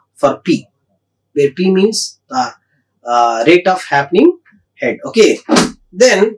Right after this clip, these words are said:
we want to ask whether or not this value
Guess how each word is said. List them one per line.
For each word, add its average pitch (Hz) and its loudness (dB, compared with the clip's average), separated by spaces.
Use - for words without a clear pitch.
we 196 -4
want 214 0
to 196 -6
ask 190 2
whether 151 0
or 143 0
not 165 0
this - -6
value 151 0